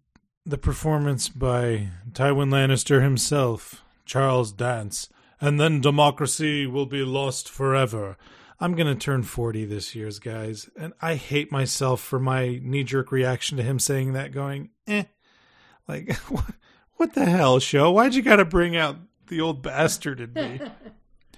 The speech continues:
Speaker 1: 'Cause democracy is important, and your voice matters. Please always fight to believe your voice matters. Don't end up like me, where you question it sometimes.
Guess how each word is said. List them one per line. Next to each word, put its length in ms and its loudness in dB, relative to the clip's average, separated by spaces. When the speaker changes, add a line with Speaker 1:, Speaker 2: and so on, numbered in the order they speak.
Speaker 1:
'Cause 180 2
democracy 580 4
is 140 0
important, 580 -4
and 140 -2
your 140 0
voice 420 0
matters. 400 0
Please 800 -2
always 480 -2
fight 440 -2
to 100 -10
believe 480 0
your 100 2
voice 400 -4
matters. 400 -8
Don't 220 -4
end 160 -2
up 120 -6
like 240 -4
me, 220 2
where 160 0
you 180 -4
question 520 -6
it 120 -10
sometimes. 720 -10